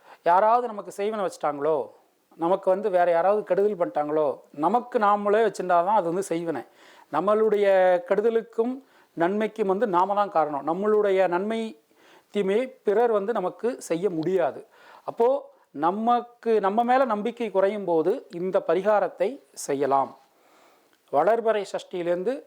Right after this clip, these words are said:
தேய்பிறை சஷ்டி வரைக்கும் வானத்தில் தெரியக்கூடிய நிலவினை கண்களை அகலத் திறந்து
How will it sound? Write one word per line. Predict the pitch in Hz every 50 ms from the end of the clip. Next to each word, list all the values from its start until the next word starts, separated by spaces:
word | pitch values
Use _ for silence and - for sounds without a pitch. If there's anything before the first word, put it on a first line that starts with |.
| _ _ -
தேய்பிறை | 180 185 208 214 190 214 202 190 165 -
சஷ்டி | 175 - - - 175 151
வரைக்கும் | 156 151 156 156 156 - 214 240 269 - - _ _ _ _ _ _ _ _ _ _ - _ _
வானத்தில் | _ - 143 151 170 196 208 220 214 - 220 214 190 165
தெரியக்கூடிய | 180 170 180 185 180 180 - - 170 160 151 143 135 139 117 - -
நிலவினை | 139 151 160 185 180 185 175 180 208 247 262 - _ _ _ _ _ _ _
கண்களை | - - 165 175 202 226 233 240 226 208 208 165 160 -
அகலத் | - 143 147 151 175 196 202 202 - -
திறந்து | 175 170 165 160 170 165